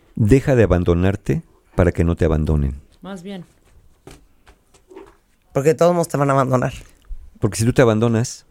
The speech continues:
Speaker 1: es que eres abandonable.
Speaker 2: Claro.
Speaker 3: Es que otra vez, ese síndrome que yo ya lo bauticé, que tú no lo quieres tomar.
Speaker 1: ¿Cuál es?
Speaker 3: El síndrome de la María Sucia.
Speaker 1: De la María Sucia.
Speaker 3: Sí, que te portas así, como que no te mereces nada, como que no vales
Speaker 1: No vales
Speaker 3: nada,
Speaker 1: nada.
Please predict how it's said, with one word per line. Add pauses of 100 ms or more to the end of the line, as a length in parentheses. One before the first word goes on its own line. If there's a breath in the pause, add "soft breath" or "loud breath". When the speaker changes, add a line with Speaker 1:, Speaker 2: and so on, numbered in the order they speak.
(200)
Speaker 1:
es
que
eres
abandonable.
Speaker 2:
Claro.
Speaker 3:
Es
que
otra
vez,
ese
síndrome
que
yo
ya
lo
bauticé,
que
tú
no
lo
quieres
tomar. (220)
Speaker 1:
¿Cuál
es? (180)
Speaker 3:
El
síndrome
de
la
María
Sucia.
Speaker 1:
De
la
María
Sucia. (540)
Speaker 3:
Sí,
que
te
portas
así,
como
que
no
te
mereces
nada,
como
que
no
vales
Speaker 1:
No
vales
Speaker 3:
nada,
Speaker 1:
nada.